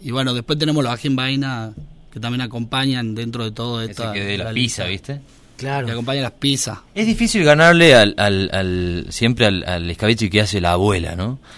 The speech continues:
Speaker 2: Viste eso, eso que, que uno tiene en la mente de cuando iba a las casas de las abuelas
Speaker 3: Bueno, mi
Speaker 2: y
Speaker 3: madre hacía de berenjena.
Speaker 2: Claro, es, es que es, es, es, es,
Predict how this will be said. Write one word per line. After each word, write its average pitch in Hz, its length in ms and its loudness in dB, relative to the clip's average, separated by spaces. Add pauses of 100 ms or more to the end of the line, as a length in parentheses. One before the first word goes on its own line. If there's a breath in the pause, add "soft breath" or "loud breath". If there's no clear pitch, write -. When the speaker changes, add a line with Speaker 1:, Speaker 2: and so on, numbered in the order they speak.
(180 loud breath)
Speaker 2:
Viste 110 200 -4
eso, 87 540 -2 (120)
eso 101 240 -8
que, 85 340 -6
que 80 440 -6
uno 101 200 0
tiene 104 180 0
en 92 80 0
la 85 80 0
mente 95 320 0
de 87 120 -2
cuando 87 300 -2
iba 107 180 6
a - 20 6
las 95 120 0
casas 104 240 0
de 92 80 0
las 85 140 -2
abuelas 101 360 4
Speaker 3:
Bueno, 95 60 2
mi 87 60 2
Speaker 2:
y - 20 -2
Speaker 3:
madre 180 280 4
hacía 175 220 0
de 151 60 2
berenjena. 135 500 2
Speaker 2:
Claro, 95 600 -2
es, 127 220 0
es 127 60 2
que 123 220 6
es, 117 140 2
es, 107 720 2
es, 110 260 -2
es, 117 160 -2